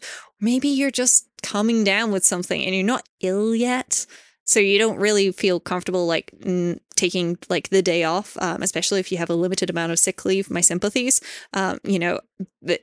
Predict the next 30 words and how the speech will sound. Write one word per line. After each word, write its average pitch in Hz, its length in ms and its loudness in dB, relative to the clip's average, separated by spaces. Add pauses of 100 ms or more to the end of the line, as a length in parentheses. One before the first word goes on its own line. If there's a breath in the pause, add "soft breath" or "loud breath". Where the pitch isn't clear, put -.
you, 190 280 0
you, 185 320 -2
you 185 200 -4
can't 185 240 0
just - 180 -4
take - 220 -4
the 196 100 6
day 175 220 4
off 170 200 0
if 185 140 -2
you're 175 260 -2
not 180 520 0
yet 175 320 0 (160)
actually 165 400 -2
ill. 180 360 -2 (520 loud breath)
Um, 180 420 0 (240)
and, 185 260 0
you 185 120 0
know, 175 100 -2
sometimes 196 380 2
you 185 80 -2
just - 240 -2
need 180 160 0
to 180 180 0 (180)
be 202 300 0
able 180 200 0
to - 140 -4
show 196 240 0
up 196 200 -2
and 185 160 0